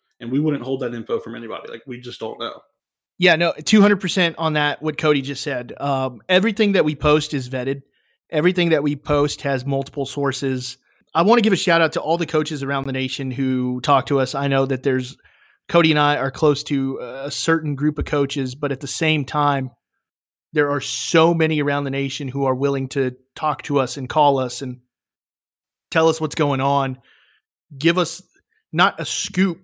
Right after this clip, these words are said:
Speaker 2: but give us the facts. And so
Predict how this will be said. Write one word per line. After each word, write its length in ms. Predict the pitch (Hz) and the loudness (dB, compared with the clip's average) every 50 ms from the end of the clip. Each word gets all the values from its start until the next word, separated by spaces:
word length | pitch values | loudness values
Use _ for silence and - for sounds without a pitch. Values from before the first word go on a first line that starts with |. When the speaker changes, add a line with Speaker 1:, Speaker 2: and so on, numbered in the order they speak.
| _ - | _ -4
Speaker 2:
but 280 | 151 143 - _ _ | -4 -4 -4 _ _
give 220 | - - 185 190 202 | 2 4 4 4 4
us 240 | 185 - - - - | 2 -2 -4 -8 -12
the 100 | 160 135 | -12 -14
facts. 840 | - - - 156 151 160 - - - - - - - - - - _ _ _ _ _ _ _ _ _ _ _ _ _ _ _ _ _ _ _ _ _ _ _ _ - | -10 -4 0 0 0 0 -2 -6 -12 -18 -18 -16 -16 -18 -20 -20 _ _ _ _ _ _ _ _ _ _ _ _ _ _ _ _ _ _ _ _ _ _ _ _ -8
And 160 | 151 156 147 | -8 -8 -8
so 460 | - - 165 147 139 131 127 123 - | -2 2 4 4 4 4 0 -4 -8